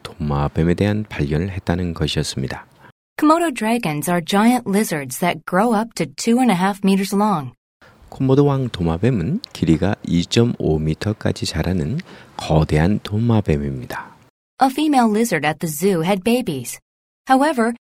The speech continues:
Speaker 2: it had never been around a male lizard in its entire life.
Speaker 1: 과학자들은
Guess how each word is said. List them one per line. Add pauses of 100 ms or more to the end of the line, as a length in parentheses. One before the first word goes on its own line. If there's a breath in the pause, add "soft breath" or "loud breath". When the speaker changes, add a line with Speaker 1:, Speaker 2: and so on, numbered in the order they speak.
(220)
Speaker 2:
it
had
never
been
around
a
male
lizard
in
its
entire
life. (720)
Speaker 1:
과학자들은